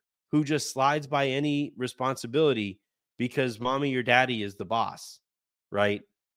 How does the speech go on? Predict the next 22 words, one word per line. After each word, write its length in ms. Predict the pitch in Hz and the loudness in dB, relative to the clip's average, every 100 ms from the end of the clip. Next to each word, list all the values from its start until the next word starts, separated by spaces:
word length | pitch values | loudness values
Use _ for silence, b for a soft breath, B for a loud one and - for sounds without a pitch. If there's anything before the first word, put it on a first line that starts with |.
| _ - | _ -8
And, 360 | 107 110 110 110 113 | -4 -2 -2 -6 -8
and 160 | 113 | -4
in 80 | 120 | -2
this 160 | 139 - | -2 -2
case, 320 | 131 117 - | -6 -8 -2
that's 240 | 131 120 - | -2 -2 0
what 220 | 139 143 | 0 0
this 200 | 147 - | -6 -8
has 140 | 139 | -10
felt 320 | - 156 - 110 | 2 2 2 0
like 200 | 107 - | -4 -4
all 220 | 117 135 | -2 -2
season. 560 | - 165 175 113 95 95 _ | -2 -4 -4 -2 -4 -8 _
And 180 | 107 104 | -4 -4
Ham 300 | 120 147 139 | -2 -2 -2
has 160 | 135 117 | -6 -4
basically 500 | 127 151 143 - 117 | -4 -4 -6 -6 -6
gloated 500 | 104 127 165 160 107 | -2 2 4 4 0
about 300 | 90 95 95 | 2 2 2
it 100 | 98 - | -4 -4
every 360 | 135 151 135 | -4 -2 0
opportunity 760 | 123 - 110 160 147 107 98 | 0 -2 -6 -2 -2 -2 -4